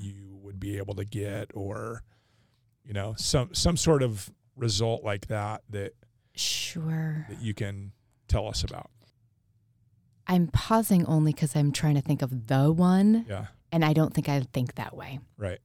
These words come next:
Speaker 1: So I've got a, a, a stepping stone of
Speaker 2: Yeah.
Speaker 1: some. I consider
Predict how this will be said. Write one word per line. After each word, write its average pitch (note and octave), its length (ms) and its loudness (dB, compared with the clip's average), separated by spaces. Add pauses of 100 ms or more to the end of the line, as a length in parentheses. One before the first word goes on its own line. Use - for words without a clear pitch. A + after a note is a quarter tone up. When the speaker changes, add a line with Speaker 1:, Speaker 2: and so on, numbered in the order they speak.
(120)
Speaker 1:
So E3 220 2
I've D3+ 140 4
got E3 140 4
a, D3 200 0
a, D3 360 -4
a C3+ 140 -4
stepping C#3 360 -4
stone C#3+ 440 -6
of C3 160 -6
Speaker 2:
Yeah. - 120 -4
Speaker 1:
some. - 240 -6 (440)
I D#3+ 140 6
consider D#3 640 6